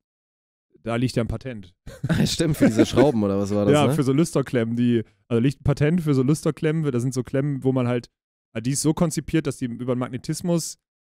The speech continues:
Speaker 1: dass du Lampen quasi alleine anbringen musst, dass du nichts mehr schrauben. Also eigentlich, also es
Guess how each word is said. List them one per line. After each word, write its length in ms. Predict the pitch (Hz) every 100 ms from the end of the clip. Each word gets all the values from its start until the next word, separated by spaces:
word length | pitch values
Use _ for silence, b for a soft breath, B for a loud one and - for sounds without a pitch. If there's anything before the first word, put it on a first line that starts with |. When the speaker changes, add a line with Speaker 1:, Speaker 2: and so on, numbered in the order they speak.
| _ _ -
Speaker 1:
dass 140 | 123
du 100 | -
Lampen 380 | 127 143 160 135
quasi 300 | - 127 123
alleine 240 | 117 131
anbringen 300 | 113 113 107
musst, 180 | 107 104
dass 80 | 104
du 80 | 113
nichts 240 | 113 -
mehr 80 | 117
schrauben. 360 | 104 117 123 107
Also 160 | 120
eigentlich, 260 | 123 143 175 -
also 180 | 127 127
es 80 | 135